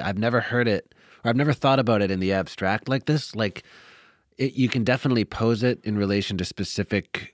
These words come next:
communities or specific groups and kind of come up with, like, maybe not a perfect set of answers, but you can come up with something. Like, if you just joined a, a sports team and you wanna sort of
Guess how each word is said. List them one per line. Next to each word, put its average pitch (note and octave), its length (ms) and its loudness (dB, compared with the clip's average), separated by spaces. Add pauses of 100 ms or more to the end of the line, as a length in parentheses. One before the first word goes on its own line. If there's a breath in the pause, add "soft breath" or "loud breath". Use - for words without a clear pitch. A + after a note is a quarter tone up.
communities G2 640 0
or G#2+ 60 -4
specific - 560 -8
groups F#2+ 360 -2
and F#2 120 -2
kind G2 180 -2
of F2 120 -6
come G2+ 180 -4
up G2 160 -2
with, F#2+ 240 -6
like, F2 320 -6
maybe B2 240 2
not A2+ 180 2
a F2+ 40 -6
perfect - 500 -4
set G#2+ 160 -2
of F#2 80 0
answers, G2 340 -2
but G2+ 140 0
you F2 100 0
can F2+ 80 -6
come A#2 160 0
up A#2 140 -4
with F#2+ 120 -8
something. E2 440 -6
Like, E2 260 -8 (680 loud breath)
if A2+ 160 -2
you A2 80 0
just G#2 180 0
joined G2+ 260 2
a, F2+ 80 -2 (140)
a - 60 -2
sports - 420 -2
team F2+ 320 -4
and F2 100 -2
you F2 120 -2
wanna F2 340 0 (480)
sort G#2 260 0
of F2+ 400 -4